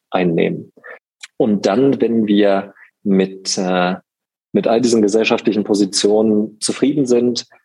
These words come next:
obwohl wir nicht wissen, welche wir haben werden, dann ist die Gesellschaft gerecht.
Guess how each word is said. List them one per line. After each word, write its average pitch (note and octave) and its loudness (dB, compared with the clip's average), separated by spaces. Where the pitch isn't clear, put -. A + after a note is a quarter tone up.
obwohl A#2+ 0
wir A#2+ 2
nicht G#2 -2
wissen, A#2 0
welche G2+ 0
wir F#2+ 2
haben B2 0
werden, A#2 -2
dann G2 0
ist - -2
die G2 2
Gesellschaft F2 -2
gerecht. - -8